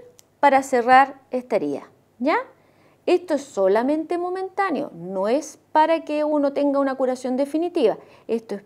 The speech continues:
para que se favorezca que esta zona no se separe, se continúe un poco la hemorragia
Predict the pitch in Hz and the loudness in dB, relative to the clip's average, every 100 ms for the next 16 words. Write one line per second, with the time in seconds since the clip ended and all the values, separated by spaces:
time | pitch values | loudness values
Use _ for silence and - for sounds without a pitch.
0 | _ _ _ 240 285 339 - - - _ | _ _ _ 2 2 0 -4 -20 -20 _
1 | 262 262 - 202 185 185 226 403 392 - | -4 -2 -4 -4 -2 2 2 0 -2 -8
2 | 285 285 _ _ 254 240 220 208 - 202 | -8 -12 _ _ -8 -6 -8 -8 -6 -6
3 | 180 170 - - 226 339 339 381 381 392 | -4 -6 -6 -8 -8 -8 4 6 6 4
4 | - - _ - 240 226 208 196 202 196 | -4 -20 _ -2 -2 0 -6 -6 -6 -6
5 | 190 233 240 269 302 339 392 440 427 427 | -2 0 2 4 2 2 4 4 2 -4